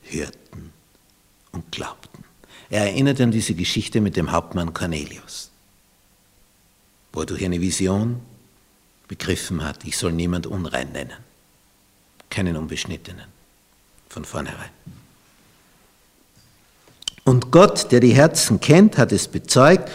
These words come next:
und ihnen den Heiligen Geist gegeben, wie auch uns. Und das ist jetzt eine enorme Argumentation. Und er sagt, waren die beschnitten, das Haus des Cornelius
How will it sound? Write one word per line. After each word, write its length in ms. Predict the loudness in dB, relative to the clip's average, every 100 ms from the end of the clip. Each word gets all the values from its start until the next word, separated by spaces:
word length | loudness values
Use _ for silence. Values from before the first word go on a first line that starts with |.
| -14 -2
und 160 | 0
ihnen 320 | 8 10 10
den 220 | 8 6 6
Heiligen 400 | 6 6 4 4
Geist 400 | 4 4 0 -2
gegeben, 480 | 2 6 6 6
wie 200 | 4 4
auch 240 | 6 2 4
uns. 540 | 4 4 2 -4 -10 -14 -20 _ -12
Und 140 | -8
das 120 | -6
ist 100 | -4
jetzt 180 | -2 0
eine 160 | 0 2
enorme 420 | 2 2 2 -2
Argumentation. 840 | -2 -2 -2 -4 -4 2 4 2
Und 100 | 0 -10 -20 -4
er 100 | -2
sagt, 220 | 0 -2
waren 240 | -2 0 0
die 100 | 2
beschnitten, 720 | 2 2 0 -2 -2 -4 -10 -20 _ _ -6
das 180 | -2 4
Haus 220 | 4 4
des 200 | -2 2
Cornelius 760 | 4 4 4 4 0 -2 -8